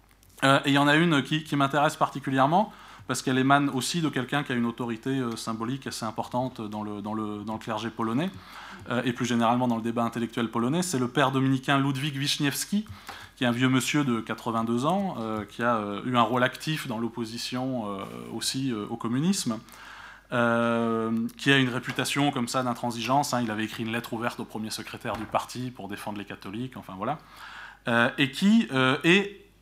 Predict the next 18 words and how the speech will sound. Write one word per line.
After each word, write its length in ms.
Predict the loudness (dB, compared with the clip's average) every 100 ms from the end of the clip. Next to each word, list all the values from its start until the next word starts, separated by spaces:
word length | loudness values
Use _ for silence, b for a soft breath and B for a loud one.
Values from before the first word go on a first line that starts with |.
| _
régulièrement, 1040 | -2 0 4 4 6 4 4 4 2 -2 -8
euh, 520 | -6 -2 0 0 -2 0
un 180 | 2 2
auteur 680 | 0 0 2 2 2 0 -2
qui, 340 | -6 -4 -2
euh, 320 | 0 -2 -6 -12 _ _ _ _
publie 360 | -6 -2 0 0
dans 120 | 0
cette 200 | -2 -2
presse-là 440 | 2 2 2 -2
catholique 400 | -2 -6 -6 -6
sécularisée 720 | -6 -6 -4 -2 -2 -2 -2
pour, 380 | -2 0 0 0 B B B B -4
euh, 120 | -4
critiquer, 760 | -2 -4 -2 0 2 2 0 -4
euh, 260 | -2 0
lui 240 | 0 0 0
plutôt, 440 | -2 2 2 2